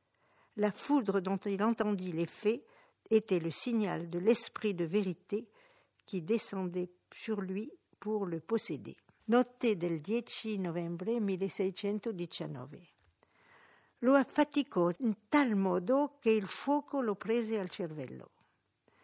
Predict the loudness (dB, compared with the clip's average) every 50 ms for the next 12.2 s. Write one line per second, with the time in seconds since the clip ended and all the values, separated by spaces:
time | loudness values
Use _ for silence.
0 | _ _ _ _ _ _ -8 -4 -2 -2 -2 0 0 0 2 2 0 0 0 -2
1 | -4 -4 -2 -2 0 0 2 2 2 2 2 0 0 -2 -2 -4 -4 -2 -2 -4
2 | -4 -6 -4 -2 -2 0 0 -2 -2 -4 -4 -6 -8 -12 -18 -20 -20 -20 -16 _
3 | -2 0 2 2 4 2 2 2 0 0 2 2 2 2 0 -2 -2 -2 0 0
4 | 0 -2 -4 -4 -4 -4 -4 -4 -2 0 0 2 0 0 0 0 -2 -2 -2 -2
5 | -2 0 0 0 -2 -4 -6 -8 -6 -4 -4 -4 -2 -2 -2 0 2 2 2 2
6 | 0 0 -2 -2 0 0 2 2 2 0 0 -2 -2 -4 -2 -2 -2 0 0 -2
7 | -2 0 0 -2 0 -2 -2 -2 0 0 0 0 -2 -2 -2 -4 -4 -4 -6 -6
8 | -8 -12 -16 -18 -20 _ -20 -20 -20 -20 -20 -20 -20 -20 -14 _ 0 0 0 0
9 | 0 -2 -2 0 0 0 2 2 2 2 0 0 2 2 2 2 2 2 2 2
10 | 2 0 0 -2 -2 0 0 0 0 0 -4 -6 -6 -4 -2 -2 0 0 0 0
11 | -2 -2 -2 -2 -4 -4 -4 _ -6 -4 -2 -2 -2 -2 -4 -6 -10 -8 -4 -2
12 | -2 -2 -4